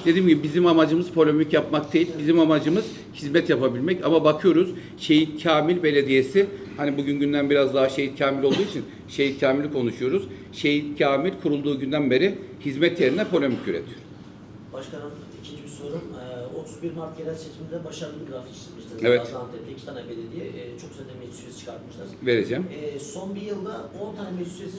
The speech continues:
Speaker 2: şu ana kadar partinizden istifa etti.
Speaker 1: On değil, sekiz şu anda.
Speaker 2: E, başkanım, beş ta-, altı tanesi Nurdağ diye.
Speaker 1: Tabii.
Speaker 2: Bir tanesi Araban biliyorum, üç tanesi Nizip
Speaker 1: Arabanda,
Speaker 2: biliyorum.
Speaker 1: bizim Arabanda hiç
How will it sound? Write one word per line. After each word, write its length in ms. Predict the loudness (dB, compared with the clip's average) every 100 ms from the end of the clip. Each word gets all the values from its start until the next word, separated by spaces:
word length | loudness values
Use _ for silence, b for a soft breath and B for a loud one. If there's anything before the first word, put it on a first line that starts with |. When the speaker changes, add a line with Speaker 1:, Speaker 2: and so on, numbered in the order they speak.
| -12
Speaker 2:
şu 80 | -10
ana 120 | -10
kadar 260 | -10 -12 -12 -10
partinizden 460 | -10 -10 -14 -12
istifa 400 | -12 -12 -10 -10
etti. 140 | -10 0
Speaker 1:
On 200 | 2 4
değil, 200 | 2 0
sekiz 460 | -2 -4 -4 -6 -6
şu 180 | -4 -2
anda. 180 | -2 -4
Speaker 2:
E, 380 | -8 -12 -12
başkanım, 380 | -12 -12 -10 -10 -10
beş 200 | -10 -10
ta-, 260 | -10 -12 -14 -8
altı 220 | -8 -8
tanesi 280 | -10 -10 -10 -10
Nurdağ 380 | -8 -8 -8
diye. 240 | -2 4 6
Speaker 1:
Tabii. 320 | 6 4 2 -2 -12 -12
Speaker 2:
Bir 60 |
tanesi 320 | -10 -10 -10 -10
Araban 360 | -8 -8 -10 -10 -12
biliyorum, 220 | -10 -10
üç 100 | -12
tanesi 360 | -10 -10 -10 -8
Nizip 120 | 0
Speaker 1:
Arabanda, 420 | 2 4 2 2
Speaker 2:
biliyorum. 220 | 0 -4
Speaker 1:
bizim 200 | -6 -2
Arabanda 400 | 0 2 0 0
hiç 140 | 0